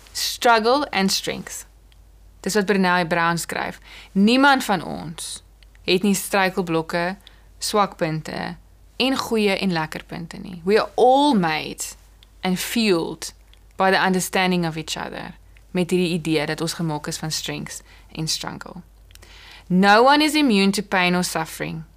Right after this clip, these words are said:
Compassion is not practiced. It's not a practice of being better than or a practice of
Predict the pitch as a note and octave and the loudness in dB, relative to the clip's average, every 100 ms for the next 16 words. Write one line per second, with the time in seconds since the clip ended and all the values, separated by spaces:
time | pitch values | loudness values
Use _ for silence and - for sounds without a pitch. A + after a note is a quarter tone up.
0 | - - - - G#3 G3+ A#3+ A#3+ A#3+ G#3+ | -20 -20 -14 0 2 6 6 6 2 2
1 | F3+ F#3 G3+ B3 - D#4 F3+ - D3+ D#3 | 4 6 6 4 2 0 0 -4 -6 -6
2 | - - - - - _ - - - - | -10 -16 -20 -20 -20 _ -20 -20 -10 -2
3 | F#3 D#3 G#3 G#3+ B3+ B3 G#3 G3+ G3 F#3 | -2 2 4 6 6 4 4 2 0 0
4 | F3 F#3 F#3 F3 F3+ G#3 F#3+ E3 D#3 F#3 | 2 2 4 4 6 6 4 2 0 -4
5 | G3+ - - - G3+ G3+ G#3 G3+ G3+ F#3+ | -8 -14 -10 0 2 4 4 4 0 2
6 | F3 | 0